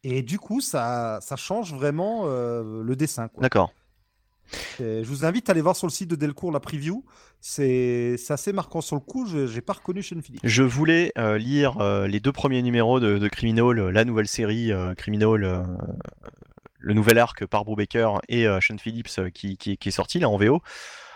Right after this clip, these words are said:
Speaker 2: Mais
Speaker 1: Ouais.
Speaker 2: faute de temps, voilà, j'ai, j'ai pas pu m'y mettre, mais j'ai eu de très très bons retours. Et, euh,
Speaker 1: Ouais.
Speaker 2: et franchement, euh,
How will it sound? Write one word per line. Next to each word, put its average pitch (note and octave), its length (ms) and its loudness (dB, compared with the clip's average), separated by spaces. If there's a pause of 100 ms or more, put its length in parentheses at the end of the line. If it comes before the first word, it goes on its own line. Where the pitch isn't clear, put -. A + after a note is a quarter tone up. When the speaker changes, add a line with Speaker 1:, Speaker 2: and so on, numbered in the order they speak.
(140)
Speaker 2:
Mais B2+ 140 8
Speaker 1:
Ouais. - 20 8
Speaker 2:
faute D3 180 2
de B2 80 0
temps, A#2 160 -2
voilà, F#2+ 180 0
j'ai, F#2+ 200 -2
j'ai G2+ 100 -2
pas B2+ 120 4
pu - 120 -8
m'y C3+ 120 0
mettre, D3 280 2
mais A#2 100 -2
j'ai G#2+ 140 0
eu C3+ 160 -2
de G#2+ 180 0
très D#3+ 200 0
très - 160 -2
bons A#2 140 2
retours. C#3+ 420 2 (500)
Et, A2+ 240 6
euh, F#2 440 4
Speaker 1:
Ouais. - 20 0 (320)
Speaker 2:
et A2 180 4
franchement, A#2+ 840 2
euh, F#2 360 -4